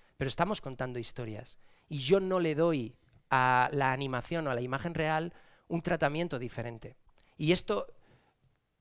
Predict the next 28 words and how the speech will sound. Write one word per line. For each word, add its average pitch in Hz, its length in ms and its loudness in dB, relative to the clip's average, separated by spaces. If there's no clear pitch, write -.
surge, 202 580 0
yo 160 140 0
creo, 165 360 0
en, 147 240 0
en, 139 340 -4
aparte 156 400 -2
de 127 140 -2
Disney, 143 340 -4
que 123 80 -6
lleva 127 160 0
mucho 147 240 -6
tiempo 143 300 -4
haciendo 135 400 -6
pelis 131 340 -4
y 110 40 -10
mogollón 104 440 -8
de 135 60 -6
gente 135 220 -8
haciendo 131 280 -8
películas, 120 540 -6
otras 131 240 -4
productoras 123 560 -4
en 113 100 -8
todo 131 160 -4
el 147 60 -2
mundo, 147 340 -4
pero 147 260 2
Pixar, - 480 -2